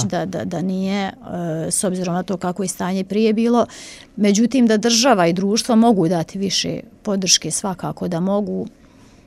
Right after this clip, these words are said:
Speaker 2: ali do šireg je nekakvog, da kažem,
Speaker 1: Da.
Speaker 2: ovaj, obima djelovanja, ne samo
Speaker 1: Ali vi ste
Speaker 2: policije.
Speaker 1: prava osoba na tu temu i diplomirani ste i psiholog i radite, ovaj, u strukturama policije i mislim da ono, da je dobra tema, široka, nadam se da ćemo jednog dana i, i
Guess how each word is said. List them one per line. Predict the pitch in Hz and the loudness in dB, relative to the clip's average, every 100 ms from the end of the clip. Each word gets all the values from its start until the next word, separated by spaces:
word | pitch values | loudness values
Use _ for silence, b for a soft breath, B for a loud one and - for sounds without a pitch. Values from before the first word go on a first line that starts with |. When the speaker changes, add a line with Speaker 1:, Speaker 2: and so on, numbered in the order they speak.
| _ _ - | _ _ -12
Speaker 2:
ali | 156 156 - - | -6 -6 -8 -8
do | 190 | -4
šireg | 185 220 170 156 | 0 0 2 0
je | 175 | 2
nekakvog, | 180 - - 196 | 0 2 2 4
da | 202 | 4
kažem, | 175 180 185 175 180 B B B B B B | 2 0 0 -2 -4 B B B B B B
Speaker 1:
Da. | - 156 | -4 -2
Speaker 2:
ovaj, | 165 156 165 - | -2 -2 -2 0
obima | 190 190 175 | 0 2 0
djelovanja, | 165 190 180 170 160 180 | 2 2 2 0 0 -2
ne | 180 170 | -2 -2
samo | - 160 - | -4 -6 -4
Speaker 1:
Ali | 180 214 | 0 2
vi | 254 | 4
ste | |
Speaker 2:
policije. | 254 240 | 4 4
Speaker 1:
prava | 294 233 | 8 10
osoba | 208 208 190 | 10 6 4
na | 170 165 | 2 2
tu | 208 | 0
temu | 196 190 202 | 2 2 2
i | |
diplomirani | 156 151 175 185 196 165 156 | 0 0 0 2 2 0 0
ste | - 165 | 0 -2
i | 151 | 0
psiholog | - 185 - 180 208 214 156 | -2 -2 2 4 4 4 2
i | 160 156 | 0 2
radite, | 170 180 156 147 - 147 139 | 2 2 2 -2 0 0 0
ovaj, | 139 143 139 139 | 0 -2 -2 -2
u | 147 | -2
strukturama | 139 - - 165 175 165 | -4 -8 -2 2 4 4
policije | 151 156 165 170 - 190 | 2 2 2 0 0 2
i | 175 | 4
mislim | 185 - 165 | 4 4 4
da | 160 | 4
ono, | 156 156 151 B B B B - 151 147 | 4 0 -2 B B B B -6 -4 -2
da | 165 160 | 2 4
je | 160 | 6
dobra | 185 196 220 | 4 4 2
tema, | 214 190 214 | 4 4 4
široka, | 208 190 180 190 214 | 2 4 4 2 0
nadam | 190 190 180 | 2 4 2
se | 175 170 | 0 0
da | |
ćemo | - 175 | 2 4
jednog | 180 185 | 6 6
dana | 180 180 | 4 4
i, | 180 | 6
i | 180 170 180 175 | 4 2 0 -2